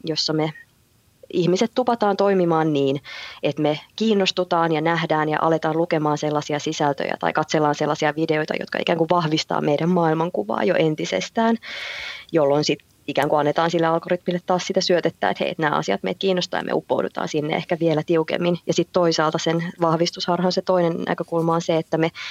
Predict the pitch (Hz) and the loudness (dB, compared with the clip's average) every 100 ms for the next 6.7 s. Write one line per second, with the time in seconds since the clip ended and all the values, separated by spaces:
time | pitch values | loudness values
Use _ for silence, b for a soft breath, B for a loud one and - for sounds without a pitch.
0 | B B 170 160 160 165 175 190 180 160 | B B -2 0 2 2 2 2 2 0
1 | - - 156 156 165 143 151 165 98 185 | -2 0 0 0 0 0 2 2 0 -2
2 | 151 160 - - - 170 170 - 151 156 | -4 -4 -2 -4 -4 -6 -6 -2 0 0
3 | - 101 - - - 165 - - 220 214 | 0 -2 0 -2 -2 -2 -2 -2 -2 -2
4 | 208 220 226 220 175 180 202 - _ _ | -2 0 0 0 0 0 -2 -6 _ _
5 | - 175 175 208 180 - 196 196 202 196 | -2 0 2 0 -2 0 0 2 0 2
6 | - 190 190 196 - 160 | 0 2 0 0 -2 -4